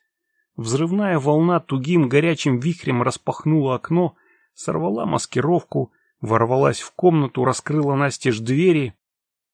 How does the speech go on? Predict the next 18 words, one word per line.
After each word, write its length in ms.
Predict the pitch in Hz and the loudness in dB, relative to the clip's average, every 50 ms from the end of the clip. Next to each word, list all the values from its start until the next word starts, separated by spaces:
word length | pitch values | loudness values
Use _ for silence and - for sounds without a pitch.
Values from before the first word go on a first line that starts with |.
| _ _ _ | _ _ _
С 120 | _ - - | _ -20 -8
потолка 500 | - - - - 196 175 165 - 196 165 | -6 -6 -4 -2 -4 -4 -4 -4 -2 -2
и 60 | 135 | -2
стен 320 | - - - 143 131 113 | -4 -4 -4 -2 -2 0
посыпалась 500 | 104 117 - - 131 117 110 123 117 104 | -2 -2 -2 -2 -4 -2 0 0 0 0
штукатурка. 840 | - - - - 110 - - 107 - - 123 113 - - - 104 - - _ _ _ _ _ _ _ _ _ _ _ _ | -2 -4 -6 -8 -6 -4 -4 -4 -4 -4 -6 -6 -6 -6 -10 -10 -10 -14 _ _ _ _ _ _ _ _ _ _ _ _
Сифон 440 | - - 160 143 - 220 214 180 | -10 -8 -8 -6 -4 -2 -2 -2
с 60 | 127 123 | -2 0
газированной 580 | 131 127 120 147 147 170 160 147 143 135 131 | -2 0 2 2 2 4 2 2 2 2 2
водой 320 | 123 135 139 131 165 165 147 | 2 0 2 4 2 2 2
покачался 680 | - 135 - - 131 - - 196 196 170 - - 156 | 0 -4 -2 -2 -4 -4 -2 -2 -2 -2 -2 -2 -2
на 140 | 143 139 131 | -2 -2 -2
тумбочке, 640 | - - 151 147 139 131 131 - - - 139 120 - _ _ _ _ _ | -2 -2 -2 -2 -2 -2 -4 -6 -6 -6 -6 -6 -6 _ _ _ _ _
свалился 640 | _ - - - 131 139 151 202 190 147 - - - | _ -16 -6 -2 -2 -2 0 -2 -4 -6 -6 -6 -2
на 160 | 117 135 131 | -2 -2 -2
пол 240 | - 120 113 107 110 | -2 -4 -4 -4 -2
и 20 | |
разбился. 720 | 107 117 110 107 107 107 117 110 104 92 - - - 101 | -2 -2 -4 -4 -4 -4 -4 -4 -4 -6 -10 -12 -14 -18